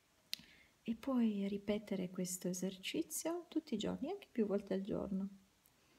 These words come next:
perché è un esercizio molto semplice e veloce che ti permette proprio di connetterti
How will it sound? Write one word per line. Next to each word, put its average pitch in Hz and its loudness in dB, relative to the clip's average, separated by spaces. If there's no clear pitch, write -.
perché - -4
è 247 4
un 220 6
esercizio 196 0
molto 196 -2
semplice 233 0
e 202 0
veloce 202 -2
che 214 -4
ti 196 -2
permette 202 -2
proprio 214 -6
di 202 -10
connetterti 214 -2